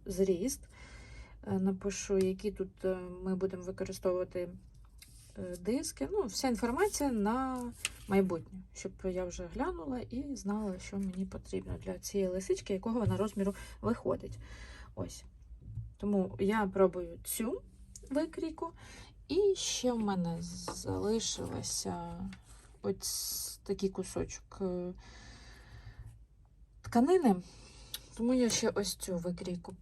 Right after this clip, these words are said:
спробую. Ось. І, е, що ще хотіла сказати, в мене вже готові лялечки,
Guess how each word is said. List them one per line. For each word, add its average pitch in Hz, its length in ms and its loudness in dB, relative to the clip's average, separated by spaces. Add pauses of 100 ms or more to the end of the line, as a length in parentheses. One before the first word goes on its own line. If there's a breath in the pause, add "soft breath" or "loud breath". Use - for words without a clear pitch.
спробую. 185 640 -2 (1800 soft breath)
Ось. 175 380 -6 (540 loud breath)
І, 262 260 4 (200)
е, 202 420 4
що 196 180 -2
ще 190 200 -4
хотіла 180 260 -4
сказати, 190 420 -4
в 185 80 -4
мене 240 200 2
вже 208 200 0
готові 190 600 0
лялечки, 175 600 -2